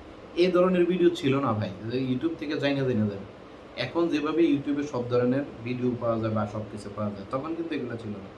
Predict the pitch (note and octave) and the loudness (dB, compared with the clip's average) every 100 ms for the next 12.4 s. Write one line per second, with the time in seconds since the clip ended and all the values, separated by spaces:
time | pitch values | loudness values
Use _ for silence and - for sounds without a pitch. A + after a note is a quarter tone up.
0 | - - - - - C#3+ C3 G2+ F2+ - | -18 -18 -16 -14 0 2 4 0 -4 -10
1 | - - - - - G#2+ G#2 C3 C#3+ C#3+ | -16 -18 -18 -16 -2 0 2 4 4 4
2 | C3 B2+ C#3 C#3+ D3+ D3+ E3 C#3 C3 - | 0 -2 0 2 2 -2 -4 -2 -2 0
3 | C#3+ A#2 A#2+ A#2 G#2 G2+ G2 - D3+ C3+ | 0 0 -2 -4 -6 -8 -8 -2 0 0
4 | - G2+ - C#3+ B2+ A2 F#2 - - - | -2 -4 -2 2 2 2 -4 -8 -16 -12
5 | - A2+ C3+ C3+ C#3 D3 C#3+ C3+ C#3 C#3 | -8 -2 0 2 2 4 4 4 4 2
6 | B2+ A2+ D#3+ E3 E3 A2+ A2 F#2+ - - | 0 -4 0 0 0 -2 -2 -2 -6 -16
7 | - - - - A#2+ C#3 B2+ B2 A#2+ A2+ | -18 -18 -10 -6 -2 0 2 2 2 2
8 | A#2 B2+ D3+ D3 D#3 B2 A2 A2 G#2+ - | 2 2 0 0 0 -2 -2 -2 -4 -4
9 | G2+ - - - - A#2 B2 A2 G#2+ G#2 | -4 -4 -10 -14 -12 -10 -4 0 0 0
10 | G#2 G#2+ G#2 G2+ G2+ F#2+ - G2+ F#2 - | -4 -4 -4 -2 -4 -8 -10 -10 -10 -14
11 | - - B3 B3 A#3 F#3 E3 D#3 D#3 D3 | -16 -14 -10 -6 2 4 4 0 0 0
12 | C#3 A2 A2 | 0 0 -2